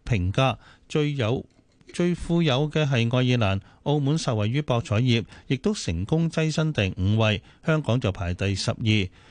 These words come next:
先過第十一位，先過第十四位嘅台灣，同埋第七十七位嘅中國大陸。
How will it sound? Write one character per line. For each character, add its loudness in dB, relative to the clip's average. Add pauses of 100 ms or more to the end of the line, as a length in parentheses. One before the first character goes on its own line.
(100)
先 0
過 2
第 0
十 -4
一 -2 (180)
位， 0 (340)
先 0
過 0
第 2
十 0
四 -2 (120)
位 2
嘅 2
台 -2
灣， 2
同 2
埋 2
第 -2
七 -4
十 -4
七 -6
位 -4
嘅 -2
中 -2
國 0
大 0
陸。 2